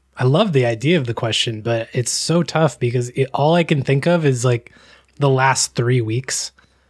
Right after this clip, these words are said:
<laughs> You know, like, that's immediately where my brain went. It was just like, "Oh, what have I been using the last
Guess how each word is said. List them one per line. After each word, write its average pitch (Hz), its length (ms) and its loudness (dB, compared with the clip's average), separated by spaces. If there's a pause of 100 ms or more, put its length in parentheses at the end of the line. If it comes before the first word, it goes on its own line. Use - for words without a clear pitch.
(920)
<laughs> 151 200 2
You 202 140 2
know, 202 360 0
like, - 260 0 (320)
that's 185 240 -2
immediately 170 440 0
where 151 160 0
my 147 180 0
brain 147 460 0
went. 147 240 0
It - 20 -2
was 131 140 0
just 135 180 -2
like, 123 260 -2
"Oh, 160 160 -2
what 127 80 0
have 156 120 0
I 175 80 0
been 165 160 0
using 156 340 2
the 120 100 -4
last 113 400 -4